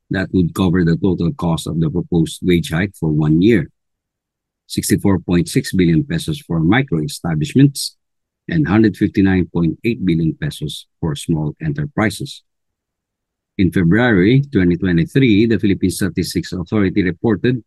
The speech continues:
that inflation averaged eight point six percent. This was slightly lower than the eight point seven percent reported in January twenty twenty-three.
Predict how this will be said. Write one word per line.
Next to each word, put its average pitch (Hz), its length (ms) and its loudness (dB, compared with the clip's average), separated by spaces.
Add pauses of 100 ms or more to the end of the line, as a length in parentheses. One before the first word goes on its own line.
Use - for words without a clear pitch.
(400)
that 92 200 -2
inflation 98 840 0
averaged 90 560 -4
eight 87 200 -2
point 85 220 -2
six - 300 -10
percent. 76 500 -6 (800)
This 101 300 4
was 95 180 -2
slightly 104 400 4
lower 123 400 6
than 101 180 6
the 92 100 0
eight 107 200 -4
point 101 240 0
seven 104 400 0
percent 156 480 0
reported 110 640 -4
in 95 180 0
January 87 540 -2
twenty 82 340 -2
twenty-three. 78 720 -4